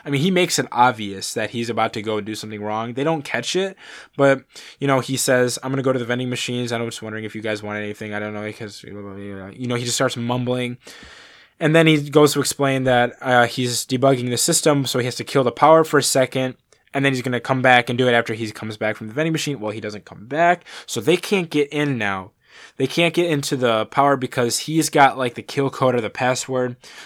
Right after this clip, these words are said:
So Sam Jackson, he tries to, but, you know, you get that, "Ah, ah, ah, you didn't say the magic word," and you got that little gif going on. Um, and then Nedry's gone. He takes the embryos after he kills a power, and you can't,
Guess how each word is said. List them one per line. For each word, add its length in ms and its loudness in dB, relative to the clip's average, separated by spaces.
So 320 0
Sam 300 -2
Jackson, 380 2
he 140 -6
tries 640 2
to, 260 -4
but, 420 0
you 120 -8
know, 80 -2
you 120 -2
get 200 -2
that, 260 2
"Ah, 260 0
ah, 260 -8
ah, 360 0
you 240 -8
didn't 280 -4
say 180 -4
the 100 -8
magic 360 -6
word," 280 -2
and 80 -6
you 80 -6
got 140 -2
that 80 -4
little 300 -2
gif 480 -6
going 260 -2
on. 300 -6
Um, 380 2
and 140 2
then 160 6
Nedry's 380 2
gone. 440 0
He 220 -4
takes 300 0
the 160 -4
embryos 540 4
after 260 0
he 180 -6
kills 280 -2
a 60 -8
power, 320 2
and 260 -6
you 140 -12
can't, 340 -4